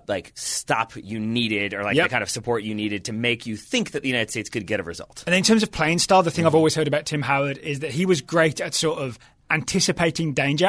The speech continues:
Speaker 2: and getting out there early. And the
Speaker 1: Mm-hmm.
Speaker 2: reason I mention that is because the Belgium game is the best example of that. Like, the attacks would essentially come in, wh-, how I remember it is the attacks coming in sort of from the diagonal, and he would always be out there, make himself big, and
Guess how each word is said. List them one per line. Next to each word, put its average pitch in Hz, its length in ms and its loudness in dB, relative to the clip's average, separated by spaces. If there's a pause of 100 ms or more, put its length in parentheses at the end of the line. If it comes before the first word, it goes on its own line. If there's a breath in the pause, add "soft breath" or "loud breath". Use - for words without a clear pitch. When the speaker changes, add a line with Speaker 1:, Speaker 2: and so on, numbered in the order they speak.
Speaker 2:
and 147 220 -2
getting 156 340 -2
out 147 200 -4
there 143 260 -2
early. 156 360 0
And 170 120 0
the - 20 0
Speaker 1:
Mm-hmm. 175 60 4
Speaker 2:
reason 190 180 4
I 185 40 6
mention 165 260 0
that 147 140 0
is 127 80 -6
because 139 320 0
the 139 80 0
Belgium 151 360 0
game 185 280 2 (440 loud breath)
is 196 200 4
the 165 100 2
best 156 240 2
example 139 400 -2
of 107 100 -10
that. 110 240 -8
Like, 151 200 -6
the 175 100 4
attacks 196 320 0
would 190 80 2
essentially 156 320 0
come 156 240 0
in, 135 200 0 (640 loud breath)
wh-, 208 80 4
how 202 200 4
I 180 60 8
remember 208 280 6
it 185 40 2
is 147 60 0
the 160 80 4
attacks - 280 -2
coming 180 260 0
in 165 100 0
sort 170 220 -2
of - 60 -8
from 156 180 0
the 143 60 -2
diagonal, 143 520 0 (240 loud breath)
and 156 80 2
he 185 60 6
would 196 100 2
always 190 300 4
be 180 180 -4
out 180 240 2
there, 156 160 2
make 156 240 0
himself 147 400 0
big, 143 300 2
and 139 280 -4